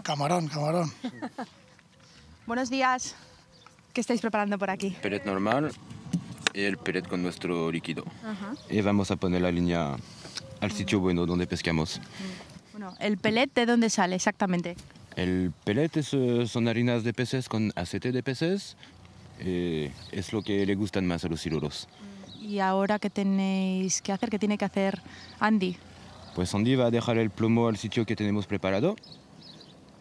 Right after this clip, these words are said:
Speaker 3: Va a dejar caer el plomo al fondo y va a poner... Una, una cantidad de,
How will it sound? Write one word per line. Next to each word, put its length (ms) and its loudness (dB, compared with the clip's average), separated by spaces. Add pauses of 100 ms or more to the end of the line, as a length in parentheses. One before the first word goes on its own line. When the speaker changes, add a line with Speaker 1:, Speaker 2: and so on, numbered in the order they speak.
(300)
Speaker 3:
Va 60 0
a 60 0
dejar 260 -4
caer 300 0
el 100 0
plomo 300 0
al 100 0
fondo 460 -2 (240)
y 100 -2
va 140 2
a 40 0
poner... 440 0 (1160)
Una, 540 2
una 180 2
cantidad 480 0
de, 300 2